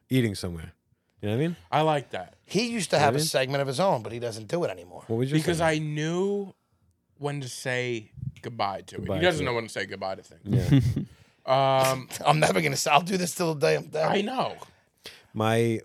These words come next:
Speaker 1: my first recommendation would be walk from Battery Park all the way up, uh, the West Side Highway.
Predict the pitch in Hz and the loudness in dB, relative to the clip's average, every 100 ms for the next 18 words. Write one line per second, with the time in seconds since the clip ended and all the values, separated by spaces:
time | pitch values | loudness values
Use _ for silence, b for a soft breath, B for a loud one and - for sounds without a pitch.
0 | - 117 110 101 135 - 107 98 92 92 | -8 -4 -2 0 0 4 2 2 0 0
1 | - 92 87 92 92 90 - 98 98 113 | -2 -6 -2 -2 -2 -4 -10 -4 4 4
2 | - - _ _ _ _ _ _ _ - | 2 -10 _ _ _ _ _ _ _ -20
3 | - 110 98 95 92 92 92 - 101 98 | -4 0 0 0 -4 -6 -8 -10 -4 -2
4 | 104 98 92 - 90 85 - - 92 92 | 0 -2 -2 -2 -2 -2 -10 -12 -6 -2
5 | 92 87 87 82 - _ 92 82 80 82 | -2 -2 -4 -8 -16 _ -10 -8 -8 -12
6 | - _ 113 95 85 85 - 87 85 92 | -16 _ -8 -4 -4 -6 -6 -6 -4 -4
7 | 92 113 | -2 -2